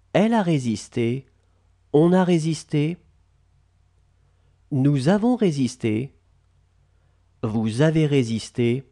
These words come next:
Ils ont résisté. Elles ont résisté. Proposer.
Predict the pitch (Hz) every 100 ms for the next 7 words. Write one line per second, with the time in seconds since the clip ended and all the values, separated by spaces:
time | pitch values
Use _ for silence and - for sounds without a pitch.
0 | _ _ _ _ _ _ _ _ _ _
1 | _ _ - 147 139 127 131 226 233 208
2 | 151 123 - 117 104 120 - _ _ _
3 | _ _ _ 165 220 214 202 185 156 123
4 | 107 - - - - _ _ _ _ _
5 | _ _ _ _ _ _ _ _ _ _
6 | _ _ _ _ _ _ _ _ _ _
7 | _ - 120 - 233 233 165 107 82 65